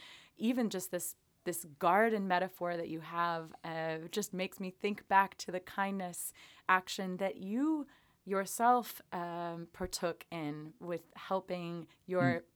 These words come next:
Speaker 1: father-in-law, my grandfather,
Speaker 2: Mm-hmm.
Speaker 1: in the garden, and planting seeds of kindness,
Speaker 2: Mm,
Speaker 1: you know,
Speaker 2: mm.
Speaker 1: being, preparing the ground to plant seeds of kindness.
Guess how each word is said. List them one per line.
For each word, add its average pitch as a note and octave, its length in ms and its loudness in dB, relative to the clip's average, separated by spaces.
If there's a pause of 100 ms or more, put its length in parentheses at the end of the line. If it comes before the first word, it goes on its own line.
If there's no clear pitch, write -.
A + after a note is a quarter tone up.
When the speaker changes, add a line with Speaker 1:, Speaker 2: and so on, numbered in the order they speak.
Speaker 1:
father-in-law, F#3 640 4
my E3 180 -4
grandfather, G#3 640 0
Speaker 2:
Mm-hmm. E3 160 0 (260)
Speaker 1:
in A#3 300 6
the C4 80 2
garden, D#3 640 -2 (420)
and F#3+ 400 0
planting A#3+ 720 -2
seeds E3 500 -6
of D#3+ 140 -8
kindness, C#3+ 800 -2
Speaker 2:
Mm, - 60 -12
Speaker 1:
you F3 80 -4
know, F#3+ 180 2
Speaker 2:
mm. F3+ 40 -10 (100)
Speaker 1:
being, G#3 340 -2 (100)
preparing G#3 720 -2
the F3+ 80 -2
ground F3 500 -6
to E3+ 80 -14
plant - 400 -8
seeds E3+ 300 -12
of D#3 100 -14
kindness. D#3+ 720 -10